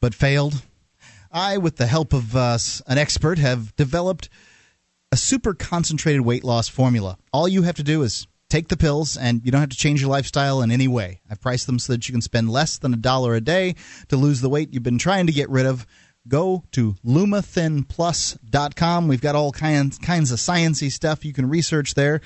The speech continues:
It's lumathin plus dot com. You can, uh, lose weight the easy way without any new exercising, without dieting, which doesn't work anyway, and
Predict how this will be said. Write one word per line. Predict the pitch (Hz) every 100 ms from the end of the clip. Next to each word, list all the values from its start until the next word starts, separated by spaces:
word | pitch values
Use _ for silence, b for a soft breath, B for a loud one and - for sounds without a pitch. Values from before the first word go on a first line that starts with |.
| B B B B
It's | 131 -
lumathin | - 139 196 214 - 175 165
plus | - 160 143 -
dot | 135 120
com. | 156 147
You | 131
can, | 127 113 113
uh, | 110
lose | 113 170 180
weight | 175 160
the | 147
easy | 151 147 135
way | 139 131
without | 120 117 123 - - _ -
any | 143 143
new | 135 139 131 -
exercising, | 123 - 139 131 139 127 127 131 127
without | 120 143 143
dieting, | 123 127 127 127 127 123
which | 120 - -
doesn't | 127 117 120
work | 120 113 117
anyway, | 117 113 110 113
and | 110 107